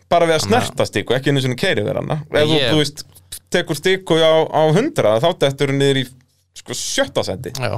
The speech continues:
Speaker 2: ég man allan ekki eftir neinni svona, ekki bara síðustu, ekki einu sinni síðustu tíu ára einu sinni. Það var alltaf bara Þór og
Speaker 1: Nei, já,
Speaker 2: Atli
Speaker 1: já.
Speaker 2: náttúrulega á sínum tíma þarna og
Speaker 1: Já, já.
Speaker 2: Snorri náttúrulega tvö þúsund og þrettán til tvö þúsund og sextán vann hann og
Speaker 1: Já,
Speaker 2: níutíu prósent
Speaker 1: og
Speaker 2: af keppnunum.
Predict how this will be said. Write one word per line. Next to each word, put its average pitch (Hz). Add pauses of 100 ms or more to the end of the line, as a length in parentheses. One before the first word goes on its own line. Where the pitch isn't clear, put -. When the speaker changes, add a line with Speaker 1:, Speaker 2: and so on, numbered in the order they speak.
(120)
Speaker 2:
ég 123
man 131
allan 117
ekki 131
eftir 117
neinni 123
svona, 110 (600)
ekki 113
bara 107
síðustu, 117
ekki 113
einu 107
sinni 110
síðustu 113
tíu 143
ára 113
einu 107
sinni. 98 (340)
Það -
var 110
alltaf 113
bara 113
Þór 120
og 123
Speaker 1:
Nei, 131
já, 104
Speaker 2:
Atli 117
Speaker 1:
já. 127
Speaker 2:
náttúrulega 120
á 123
sínum 135
tíma 139
þarna 139 (100)
og 127 (260)
Speaker 1:
Já, -
já. 107
Speaker 2:
Snorri 143
náttúrulega 135
tvö -
þúsund 135
og 127
þrettán 139
til 135
tvö 139
þúsund 131
og 123
sextán 135
vann 135
hann 139
og 135 (260)
Speaker 1:
Já, 123 (100)
Speaker 2:
níutíu 131
prósent 135
Speaker 1:
og -
Speaker 2:
af 143
keppnunum. 143